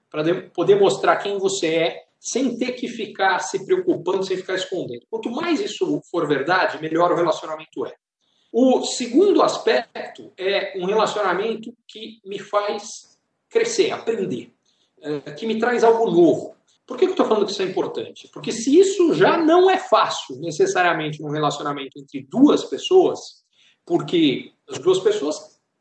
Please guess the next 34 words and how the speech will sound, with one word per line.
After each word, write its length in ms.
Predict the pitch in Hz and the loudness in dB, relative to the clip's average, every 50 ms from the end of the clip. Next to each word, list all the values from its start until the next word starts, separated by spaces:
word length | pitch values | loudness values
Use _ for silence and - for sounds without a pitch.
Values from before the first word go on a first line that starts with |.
| _ _ - | _ _ -4
necessariamente, 1200 | 165 214 302 339 - - 190 - - 170 156 151 139 139 170 214 247 - - - - - _ _ _ _ _ _ _ - | -2 0 0 0 0 0 -2 -2 0 -2 -2 -2 -2 -4 -6 -6 -8 -8 -12 -16 -20 -20 _ _ _ _ _ _ _ 0
por 160 | 233 277 311 | 2 6 6
um 160 | 311 294 233 | 6 8 8
lado, 500 | 214 190 160 139 120 120 117 117 113 _ | 6 6 4 2 -2 -4 -6 -10 -12 _
elas 280 | - - - - - - | -10 -8 -6 -6 -6 -6
têm 100 | 196 190 | -6 -4
que 60 | 196 | -2
ter 200 | - 180 - - | -2 -2 -2 -2
ponto 280 | - 151 147 147 - 156 | -4 -4 -6 -6 -8 -10
em 40 | 151 | -4
comum, 400 | 151 233 240 202 202 247 311 - | -2 0 2 4 4 4 4 2
se 100 | - - | 0 -2
elas 160 | 180 160 170 165 | -2 0 0 0
não 80 | 180 | 0
tiverem 300 | 175 - 170 170 175 175 | 0 0 -2 -2 -2 -2
nada 380 | 170 180 190 185 180 - 151 147 | -2 -2 -2 -2 -2 -4 -4 -6
em 140 | 147 165 151 | -6 -8 -6
comum, 320 | - 170 156 151 165 160 160 | -4 -4 -2 -2 -4 -6 -6
é 60 | 151 | -8
difícil 640 | - - - - - - 233 277 - - - - - - | -10 -12 -20 -18 -10 -6 -4 -4 -4 -4 -8 -8 -10 -10
que 120 | - 143 | -10 -10
esse 140 | 139 - 131 | -8 -4 -4
relacionamento, 880 | 131 143 143 - - 156 143 143 143 143 139 139 139 - - 127 117 - _ _ _ _ _ _ _ _ _ | -2 -2 -2 -4 -6 -8 -10 -10 -10 -10 -12 -12 -14 -16 -18 -18 -18 -18 _ _ _ _ _ _ _ _ _
de 80 | - | -4
alguma 240 | 165 156 147 170 160 | -2 0 2 2 2
forma, 220 | 156 165 160 151 | 2 0 -2 -4
se 120 | - - 160 | -6 -8 -6
mantenha, 600 | 156 151 143 139 - 170 190 220 247 294 - _ _ _ _ _ - | -6 -6 -6 -4 -4 -4 -4 -4 -6 -8 -12 _ _ _ _ _ -8
mas, 140 | 359 403 - | -6 -6 -4
por 200 | - - 226 233 | -2 0 2 4
outro, 380 | 277 381 339 - - - - | 6 6 4 4 2 0 0
pra 140 | - - 330 | 0 -2 -4
que 120 | - - 392 | -2 0 0
agregue, 720 | 311 - - - 196 - - 359 - - - - - | 0 0 2 2 2 2 2 0 -2 -4 -8 -12 -14